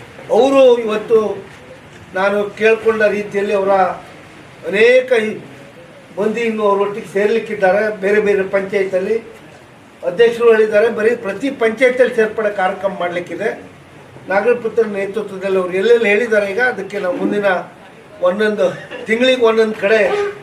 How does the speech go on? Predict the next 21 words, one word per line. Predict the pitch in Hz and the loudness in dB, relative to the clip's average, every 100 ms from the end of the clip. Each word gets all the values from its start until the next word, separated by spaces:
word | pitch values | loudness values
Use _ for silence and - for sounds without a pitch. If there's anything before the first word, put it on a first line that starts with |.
| - 196 | -14 -12
ಇಂಥ | 214 226 | -2 0
ಸಭೆಗಳನ್ನ | 220 208 226 214 208 | 2 2 2 2 0
ಮಾಡಿ, | 196 190 214 | 0 -2 -2
ಪಕ್ಷ | 220 196 - 220 | -2 -4 -2 -2
ಸೇರ್ಪಡೆ | 208 190 - 190 | -2 -4 -2 -2
ಕಾರ್ಯಕ್ರಮವನ್ನ | 185 185 190 196 190 196 196 175 - - - - - - - - 185 | -2 -4 -2 -4 -2 -2 -2 -4 -10 -20 -20 -20 -20 -20 -20 -16 -8
ಈ | 190 | 0
ಭಾಗದಲ್ಲಿ | 180 208 208 202 190 | 2 2 0 0 0
ಹಿಂದುಳಿದ | 208 208 202 | -2 0 2
ವರ್ಗ | 190 190 190 170 - | 2 2 0 0 -6
ಮತ್ತು | 202 202 208 | -8 -4 0
ಎಲ್ಲ | 185 226 | 4 4
ವರ್ಗದ | 233 202 190 190 196 196 | 4 2 0 -2 -2 -8
ಜನರನ್ನ | 175 180 196 190 185 170 - - - 170 | -2 -2 -2 -4 -4 -6 -14 -20 -14 -8
ಗುರುತಿಸಿ, | 214 233 - 240 | -6 -6 -6 -4
ಪಕ್ಷಕ್ಕೆ | 208 202 226 214 214 | -4 -4 -4 -6 -4
ಮತ್ತೆ | 185 185 226 | -2 0 0
ಪುನಃ | 220 202 196 | -2 -6 -4
ಕರೆತರುವಂಥ | 185 185 185 196 180 175 175 170 170 - - - | -4 -4 -4 -2 -2 -2 -2 -2 -4 -12 -12 -6
ಕೆಲಸ | 170 175 | -4 -2
ಮಾಡಲಿಕ್ಕೋಸ್ಕರ | 170 175 180 - 185 185 220 | -2 -2 -4 -4 -4 -2 2